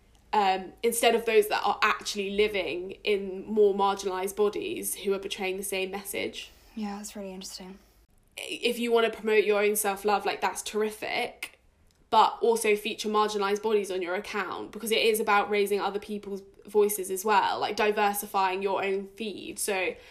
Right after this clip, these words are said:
Speaker 1: that's why I think if you're going to engage in this discussion, you have to realise that you're not the only body in it.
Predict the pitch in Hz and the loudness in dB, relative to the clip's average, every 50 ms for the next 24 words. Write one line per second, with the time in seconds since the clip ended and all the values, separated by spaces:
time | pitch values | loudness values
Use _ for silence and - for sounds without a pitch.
0 | - _ - 220 220 214 208 226 214 214 208 208 208 196 196 202 202 - 208 202 | -8 _ 0 2 2 2 0 0 0 0 0 0 -2 -4 -4 -10 -8 -2 4 6
1 | 208 208 202 190 196 196 196 196 202 165 165 156 - - - 202 196 - 214 214 | 6 6 6 4 0 -2 -2 -4 -4 -6 -6 -6 -6 -6 -6 -6 -2 0 2 4
2 | 214 202 196 190 - - - 196 196 185 196 196 - 202 202 - 202 202 196 - | 4 4 2 2 -2 -6 -6 -6 -6 -6 -6 -8 -8 -8 -6 -4 -4 -4 -4 -4
3 | - - - - - - - - - - _ - - _ - 214 208 202 208 202 | -8 -8 -8 -8 -10 -10 -12 -14 -16 -18 _ -20 -18 _ -6 -6 -6 -4 -6 -8
4 | - - 214 190 196 202 202 190 185 185 185 190 190 - 190 - - 190 190 196 | -8 -8 -8 -4 -2 -2 -2 0 -2 -2 -2 -4 -6 -6 -8 -8 -8 -4 -2 -2
5 | 196 202 190 190 220 - - 196 175 - 139 180 180 180 185 175 175 175 170 - | 0 0 0 -2 -4 -4 -4 -4 -4 -4 -4 -2 -4 -2 -2 -2 -2 -2 -4 -6
6 | - - 202 190 185 160 165 160 - 190 - - - - | -8 -6 -4 -4 -4 -4 -4 -4 -4 -4 -6 -6 -10 -12